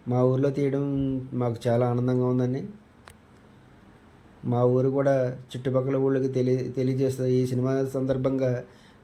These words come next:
చాలామందికి తెలిసే అవకాశం ఉంది కాబట్టి మేము చాలా గర్వపడుతున్నామండి.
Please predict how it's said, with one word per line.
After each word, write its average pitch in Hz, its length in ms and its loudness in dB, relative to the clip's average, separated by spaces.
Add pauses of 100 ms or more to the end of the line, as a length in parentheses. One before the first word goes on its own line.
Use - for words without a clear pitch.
(160)
చాలామందికి 131 460 2
తెలిసే 131 360 -2
అవకాశం 127 400 0
ఉంది 127 120 -2
కాబట్టి 123 580 0 (880)
మేము 123 520 2 (100)
చాలా 127 140 2
గర్వపడుతున్నామండి. 123 880 0